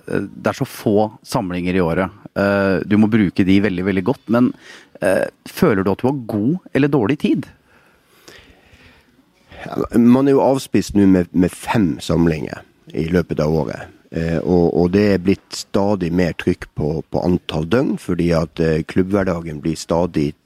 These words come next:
Speaker 2: belagt med, med, med, med kamper. Eh,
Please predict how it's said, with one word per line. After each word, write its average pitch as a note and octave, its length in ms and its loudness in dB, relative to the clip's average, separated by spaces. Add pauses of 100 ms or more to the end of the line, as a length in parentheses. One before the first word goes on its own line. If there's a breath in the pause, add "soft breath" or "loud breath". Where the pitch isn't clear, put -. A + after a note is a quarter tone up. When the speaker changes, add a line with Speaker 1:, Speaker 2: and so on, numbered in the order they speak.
(200)
Speaker 2:
belagt A1+ 800 -4
med, D2+ 340 -2
med, D2+ 540 -4
med, B1 420 0
med D2+ 160 0
kamper. - 480 -4 (680 loud breath)
Eh, F2 260 2